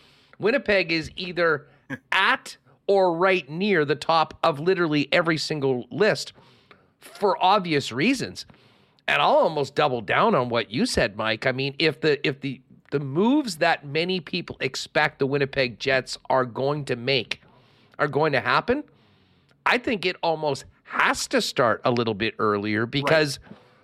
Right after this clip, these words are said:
Speaker 1: you know,
Speaker 2: The domino
Speaker 1: if you're trading,
Speaker 2: effect.
Speaker 1: e-, exactly. If you're trading two or three key players from your roster from last season, those holes need to be filled. Um, and many things might be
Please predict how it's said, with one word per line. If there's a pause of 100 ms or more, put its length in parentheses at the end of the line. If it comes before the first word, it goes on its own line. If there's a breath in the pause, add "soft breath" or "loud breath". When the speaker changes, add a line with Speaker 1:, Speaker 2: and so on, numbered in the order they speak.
(380 loud breath)
Speaker 1:
you
know,
Speaker 2:
The
domino
Speaker 1:
if
you're (100)
trading,
Speaker 2:
effect.
Speaker 1:
e-,
exactly.
If
you're
trading
two
or
three
key
players
from
your
roster
from
last
season, (480 soft breath)
those
holes
need
to
be
filled. (400 soft breath)
Um, (100)
and
many
things
might
be